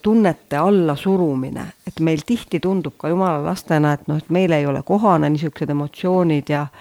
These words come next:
ja meil ei tohi neid olla ja me neid ei väljendagi üldse. Aga, aga Andersoni meelest on need siis Jumala indikaatorid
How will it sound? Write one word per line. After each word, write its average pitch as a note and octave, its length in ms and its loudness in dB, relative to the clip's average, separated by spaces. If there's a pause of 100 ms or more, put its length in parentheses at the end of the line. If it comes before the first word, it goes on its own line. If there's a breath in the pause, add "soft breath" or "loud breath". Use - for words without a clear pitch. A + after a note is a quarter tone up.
(500 loud breath)
ja D#3 100 2
meil E3 280 2
ei D3 140 0
tohi E3 240 0
neid C#3 240 -2
olla G#3 420 4
ja D3+ 100 0
me D3+ 140 0
neid D3+ 220 -2
ei C#3+ 160 -4
väljendagi D#3+ 640 0
üldse. D3 460 -6 (480 loud breath)
Aga, D3 240 -6 (320)
aga C#3+ 200 -6 (180)
Andersoni E3 500 -2
meelest D#3+ 460 -2
on C#3+ 100 -4
need C#3+ 160 -6
siis D3 160 -10
Jumala G3+ 320 2
indikaatorid D3+ 1040 -2